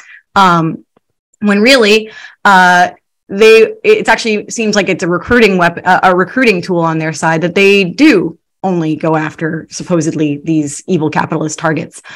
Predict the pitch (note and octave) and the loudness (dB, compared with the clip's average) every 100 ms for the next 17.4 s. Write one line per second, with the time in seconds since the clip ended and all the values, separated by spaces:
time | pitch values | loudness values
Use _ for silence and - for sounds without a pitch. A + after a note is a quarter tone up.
0 | - - _ F#3 D#3+ D3+ D#3 D#3 E3+ D#3 | -20 -20 _ 0 2 0 -2 -4 -6 -6
1 | D3+ - D3 - - - - - - - | -6 -8 -8 -10 -10 -10 -10 -10 -12 -2
2 | F#3+ F3+ F3 E3+ E3 - _ _ _ _ | 2 4 4 0 -2 -8 _ _ _ _
3 | _ _ _ _ _ G#3+ A3 G#3+ G#3 G#3 | _ _ _ _ _ 0 2 4 4 2
4 | G3+ - - G3 F#3 F3+ F3+ F3+ - _ | 0 0 2 4 4 4 2 0 -4 _
5 | _ _ - - _ _ _ _ _ _ | _ _ -16 -16 _ _ _ _ _ _
6 | _ _ _ _ G3+ F#3+ G3 F3 E3+ F3 | _ _ _ _ -8 -4 -4 -4 -4 -4
7 | E3+ - - - - _ _ _ _ - | -4 -6 -14 -20 -20 _ _ _ _ 0
8 | C#4 C#4+ - C4 B3+ A#3+ - G#3+ A#3 A3 | 2 0 -2 2 4 4 4 4 4 2
9 | G3 G#3 F3+ - C4+ G3+ F3 F#3 - _ | 4 2 2 0 2 2 0 -6 -14 _
10 | - G#3 G3+ F#3+ F#3 - - C#4 C4 F#3+ | -2 2 2 2 -2 -6 -2 0 2 0
11 | E3+ - E3+ E3+ B3 B3+ A3+ G3 F#3+ F#3+ | -4 -4 -4 -2 2 4 6 4 2 0
12 | F#3+ F#3 F3 E3 - B3+ G3+ - E3+ - | 0 -2 -4 -6 -4 -2 -2 0 -2 -2
13 | D#4 C4 F3 E3+ E3+ F3 F3 - F#3 - | 2 4 4 0 0 -2 -2 -2 -4 -4
14 | E3 - F#3 E3+ G3 F3 E3 - E3 E3 | -10 -8 -6 -2 2 4 2 0 -4 -2
15 | F#3+ E3+ F#3+ G3 F3+ E3+ E3+ E3 D#3+ E3 | -2 0 -2 -2 -2 -2 -4 -6 -6 -8
16 | - E3+ E3+ E3+ D#3+ - E3 D#3+ D3+ D3 | -10 -12 -10 -4 -4 -4 -6 -6 -8 -8
17 | F3 F3 - | -10 -10 -12